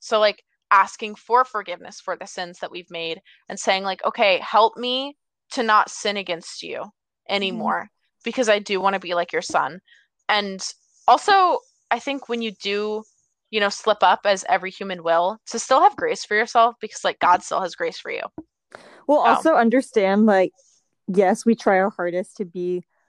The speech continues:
Speaker 2: like Jesus and whatever, but, like,
Speaker 1: Mm-hmm.
Speaker 2: no one is sinless. Like, n-, like,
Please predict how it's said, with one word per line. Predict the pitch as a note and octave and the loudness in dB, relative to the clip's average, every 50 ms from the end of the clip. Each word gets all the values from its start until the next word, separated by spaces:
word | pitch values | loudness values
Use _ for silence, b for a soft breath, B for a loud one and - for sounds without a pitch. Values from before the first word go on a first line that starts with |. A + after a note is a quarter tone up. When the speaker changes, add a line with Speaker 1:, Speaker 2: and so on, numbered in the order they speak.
| _ _ _ _ | _ _ _ _
Speaker 2:
like | G3+ F3 F#3 F3 F3 - _ | -8 -4 -4 -4 -4 -6 _
Jesus | - F#3 F3+ E3 - F#3 F3 F3+ F#3 - - - | -12 -10 -10 -6 -6 -4 -4 -4 -6 -10 -12 -12
and | F#3 F3 F3 F3 - | -12 -10 -10 -12 -16
whatever, | - F3+ G3 G3 E3+ D#3+ D#3+ E3+ E3+ F#3+ G3 G#3 G#3 | -10 -4 -2 0 0 0 -2 -2 -4 -4 -4 -4 -4
but, | F3+ - G#3+ - | -2 -4 -2 -2
like, | G3+ A3+ - - _ _ _ | -2 -4 -6 -8 _ _ _
Speaker 1:
Mm-hmm. | G3 G3+ F#3+ F#3+ F3+ E3+ E3 E3+ G3 G3+ | -12 -12 -10 -10 -10 -10 -6 -2 0 2
Speaker 2:
no | G#3 G#3+ G#3+ G#3+ | 4 4 4 4
one | G#3 A3 A#3 A3+ A3 - - _ _ | 2 0 0 -2 -4 -8 -12 _ _
is | G#3 G#3 G3+ G3 G3 F#3+ F#3+ F3 - _ - _ _ _ _ _ _ _ _ _ _ _ _ _ _ _ _ _ _ _ _ _ _ _ _ _ _ _ _ _ _ _ _ _ _ | -6 -4 -4 -4 -4 -6 -8 -10 -18 _ -20 _ _ _ _ _ _ _ _ _ _ _ _ _ _ _ _ _ _ _ _ _ _ _ _ _ _ _ _ _ _ _ _ _ _
sinless. | - G#3 F#3 F3+ F3 E3+ F3 - - | -8 -8 -6 -8 -10 -10 -12 -10 -10
Like, | G#3+ F#3+ | -8 -6
n-, | G3+ A3 A3 - _ _ | -6 -8 -8 -10 _ _
like, | - A3+ - | -4 -4 -4